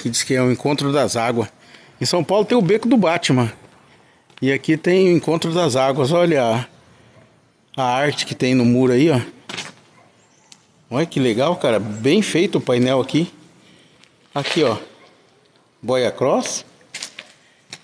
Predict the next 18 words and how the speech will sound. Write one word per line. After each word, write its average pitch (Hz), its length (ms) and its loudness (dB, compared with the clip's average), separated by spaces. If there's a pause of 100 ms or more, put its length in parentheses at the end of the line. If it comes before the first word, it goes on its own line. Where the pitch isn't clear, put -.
(200)
Bem 147 180 0
legal, 208 400 2
cara. 117 340 -2 (1500)
Vou 156 80 0
levar 156 140 0
vocês 156 280 2
pra 151 100 -4
conhecer 135 380 0
esse 117 420 0 (680)
Encontro 135 540 0
das 113 240 0
Águas. 143 340 0
Vamos 147 260 0
passar 139 300 -2
por 143 160 0
esse 135 160 0
beco 123 400 -2
aí. 110 180 0